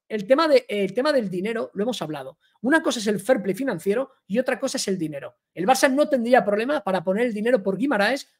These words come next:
por Kimmich, por Zubimendi, por Rodri. No tendría problema para ponerlo. El problema de verdad, el problema es el fair play financiero. Este es el problema. A ver que tengo un mensaje por aquí. Muchas gracias, Real Mobius. Te agradezco un montonazo, hermano, por los dieciséis meses y por la confianza. Muchas, muchas gracias. De verdad, eres un grande.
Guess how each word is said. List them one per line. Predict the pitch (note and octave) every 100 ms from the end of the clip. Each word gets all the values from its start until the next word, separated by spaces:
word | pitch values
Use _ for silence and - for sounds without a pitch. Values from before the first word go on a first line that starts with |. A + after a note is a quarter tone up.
| _
por | C4+ C4
Kimmich, | A3+ G#3 C#4+ - _
por | - G3+
Zubimendi, | A3+ C#4+ G#3 F3+ G3+ C#4 _ _
por | B3 G#3+
Rodri. | A3 E3 D3 _
No | G3 C#4
tendría | E4+ D#4 D4
problema | A#3 C#4 G3+
para | F3
ponerlo. | E3 D#3+ D3+ D3 - _
El | F#3+ F#3+
problema | G3+ C#4+ C4+
de |
verdad, | A3 F#3+ A#3 C4 D#4 _
el | - F#3
problema | F3+ A#3 A#3 A#3
es | C4 - _ _
el | F#3+
fair | F#3+ C4 G#3
play | F#3+
financiero. | E3+ D3 C#3 C#3+ C3+
Este | - A3+
es | D4
el | A#3
problema. | G3 E3 D3 C#3+ _ -
A |
ver | F3+
que | F#3
tengo | F#3+
un | F3
mensaje | E3+ F3+ E3+
por | D#3
aquí. | D3+ - - _ _
Muchas | - G#3+ B3+
gracias, | C4 C4 A#3 G#3
Real | G#3
Mobius. | G#3+ A#3+ A#3+ G3+
Te | G3
agradezco | F#3+ G#3 G3+
un | A#3
montonazo, | G#3 G3+ F#3+
hermano, | F#3 G#3 G3+
por | G3+
los | F#3+
dieciséis | G3 F#3 F3+ G3+
meses | F3 D#3+ D#3+
y |
por | E3+
la | F3
confianza. | F3 E3 E3+ C#3+ C#3+ C3
Muchas, | D#3+ E3 F3+
muchas | E3+ D#3
gracias. | D#3 C#3
De | D3
verdad, | D3 F3
eres | E3+ D#3+
un | E3
grande. | C#3+ C3+